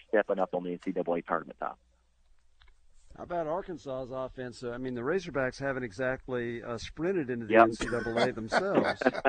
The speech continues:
Speaker 1: <laughs> That's right. Absolutely. I, you know, this is kind of, this is where I say the two teams really parallel each other. They,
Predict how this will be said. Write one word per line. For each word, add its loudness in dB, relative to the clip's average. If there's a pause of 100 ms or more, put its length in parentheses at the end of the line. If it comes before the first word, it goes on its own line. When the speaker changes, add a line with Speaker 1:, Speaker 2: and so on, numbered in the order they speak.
(240)
Speaker 1:
<laughs> 8
That's 8
right. 10 (760)
Absolutely. 4
I, 8 (460)
you -2
know, 4
this 0
is 0 (120)
kind 4
of, 8 (180)
this -4
is -6
where 10
I 10
say 6
the 0
two 2
teams 0
really 8
parallel 6
each -2
other. -2
They, 4